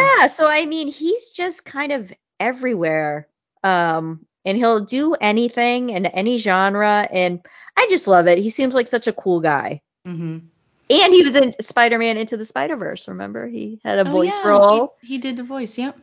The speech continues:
Speaker 1: Yeah.
Speaker 2: Um, so can we wrap it up with a Nicolas Cage story from this Reddit A M A?
Speaker 1: Let's do it.
Speaker 2: Okay, so here we're gonna, we're gonna roll it out with this. The question was, "What's your favorite pasta shape?"
Speaker 1: Hmm.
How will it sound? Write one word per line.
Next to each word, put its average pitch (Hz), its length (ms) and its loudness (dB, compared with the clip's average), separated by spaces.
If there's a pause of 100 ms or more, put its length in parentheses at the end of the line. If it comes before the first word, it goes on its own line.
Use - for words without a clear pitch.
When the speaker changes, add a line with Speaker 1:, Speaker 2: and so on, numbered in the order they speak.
Speaker 1:
Yeah. 440 200 -2 (480)
Speaker 2:
Um, 220 440 2
so 214 380 0
can 240 300 2
we 254 280 0
wrap 226 340 0
it 247 80 -4
up 220 220 -2
with 196 340 -6
a 180 460 -6
Nicolas 196 360 -4
Cage 185 340 -4
story 185 420 -2
from 196 180 -8
this 170 160 -8
Reddit 165 160 -2
A 175 80 -4
M 196 240 -4
A? 254 180 -4 (220)
Speaker 1:
Let's - 320 0
do 175 240 2
it. 151 220 -4 (280)
Speaker 2:
Okay, 190 280 -2
so - 180 -10
here 190 200 0
we're 196 80 0
gonna, 175 180 -2
we're 180 120 -6
gonna 185 160 -2
roll 202 220 2
it 202 60 2
out 185 120 0
with 175 120 -8
this. 139 220 -10
The 190 120 -10
question 247 420 -2
was, 151 380 -6 (300)
"What's 196 280 -6
your 170 140 -4
favorite 180 500 -6
pasta 160 460 -4
shape?" - 460 -12 (840)
Speaker 1:
Hmm. 165 300 -8